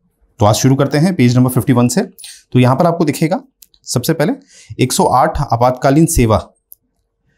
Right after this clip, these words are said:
जो जननी एक्सप्रेस सेवा है, और इसके बारे में बताया गया है कुछ जो महत्वपूर्ण सेवाएं होती हैं, अति आवश्यक सेवाएं जो होती हैं,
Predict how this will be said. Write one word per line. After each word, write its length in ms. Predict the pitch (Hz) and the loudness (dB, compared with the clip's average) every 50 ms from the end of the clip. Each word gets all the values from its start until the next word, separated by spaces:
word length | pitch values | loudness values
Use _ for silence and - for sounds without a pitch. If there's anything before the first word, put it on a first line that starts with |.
| _ _ _ _ _ _ _ _ - | _ _ _ _ _ _ _ _ 0
जो 60 | 117 | 2
जननी 380 | 117 110 123 117 139 180 185 165 | 2 2 2 2 4 4 2 2
एक्सप्रेस 360 | - - - - 156 147 - | 0 -2 -4 -4 -4 -2 0
सेवा 240 | - 139 131 135 131 | 0 0 0 2 0
है, 300 | 151 226 - - _ _ _ _ _ _ _ - | 0 -2 -4 -8 _ _ _ _ _ _ _ -6
और 580 | - 101 98 92 95 - 92 90 92 90 85 - - | -4 -2 0 0 0 0 0 0 0 -2 -2 -4 -6
इसके 180 | - - 131 | -4 -2 0
बारे 180 | 117 113 110 117 | 2 2 2 0
में 60 | 113 | 0
बताया 200 | 107 - 117 123 | 0 0 0 2
गया 160 | 127 127 123 | 2 2 0
है 60 | 143 | 0
कुछ 260 | - - 123 - - 113 | 0 -2 -4 -6 -6 -2
जो 140 | 123 120 | 0 0
महत्वपूर्ण 440 | 117 113 107 104 104 - - 131 131 | 2 2 0 0 -2 -2 0 0 0
सेवाएं 360 | 123 - 113 104 110 120 131 | 2 2 0 2 2 2 2
होती 240 | 131 127 123 - 131 | 0 -2 -4 -6 -4
हैं, 60 | 139 | -4
अति 180 | 131 113 - 120 | -4 -2 -2 0
आवश्यक 380 | 104 113 110 - - - - _ _ _ _ - - _ _ | 0 0 0 0 -2 -4 -6 _ _ _ _ -20 -20 _ _
सेवाएं 720 | - - - - - - - - - 113 104 113 139 175 170 | -12 -10 -10 -10 -10 -10 -12 -4 -2 0 0 2 2 0 2
जो 120 | 160 139 | 0 0
होती 200 | 120 101 - 117 | 0 -2 -4 -10
हैं, 80 | 185 | -12